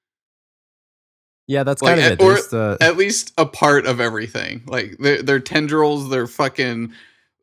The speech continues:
Speaker 2: Who is, like, the secret society that has, like, the tentacles that, like, is it the Illuminati that has, like, tentacle representation in their icon-, iconography?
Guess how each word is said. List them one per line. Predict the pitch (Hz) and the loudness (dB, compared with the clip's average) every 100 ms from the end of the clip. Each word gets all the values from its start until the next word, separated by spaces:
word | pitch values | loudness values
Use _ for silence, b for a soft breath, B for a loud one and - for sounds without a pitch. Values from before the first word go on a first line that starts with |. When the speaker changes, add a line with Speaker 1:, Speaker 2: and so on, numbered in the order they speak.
| - _ _ _ | -20 _ _ _
Speaker 2:
Who | 143 220 254 262 208 | -6 -4 -4 -4 -6
is, | 185 175 | -6 0
like, | 180 151 | 0 0
the | 147 | -2
secret | 165 151 151 | -2 0 -2
society | 139 143 131 131 | -2 0 2 0
that | 123 117 | -2 0
has, | 131 127 | 0 -2
like, | 123 113 107 | -2 -2 -2
the | 117 | -8
tentacles | 117 139 120 120 139 131 131 123 | -4 -4 -4 -4 -4 -2 -4 -6
that, | 117 | -8
like, | 107 113 110 _ _ _ _ _ _ _ - _ _ | -6 -6 -8 _ _ _ _ _ _ _ -20 _ _
is | 139 143 | -6 -6
it | 131 | -4
the | 135 | -2
Illuminati | 135 156 139 120 135 151 156 165 160 _ _ _ _ _ | 0 -2 -2 -2 -2 0 -2 -4 -10 _ _ _ _ _
that | 135 - | -4 -2
has, | 156 143 131 | -4 -4 -4
like, | 143 131 131 _ _ _ | -4 -4 -8 _ _ _
tentacle | 156 151 143 160 147 | -4 -4 -2 -2 0
representation | 143 156 143 143 156 139 151 147 | -4 -4 -8 -6 -6 -6 -8 -8
in | 147 | -8
their | 147 147 143 - _ | -6 -6 -8 -12 _
icon-, | 135 - - - - _ _ _ - | -6 -4 -12 -12 -20 _ _ _ -2
iconography? | 147 156 143 143 147 160 151 | -2 2 0 -2 -6 -6 -8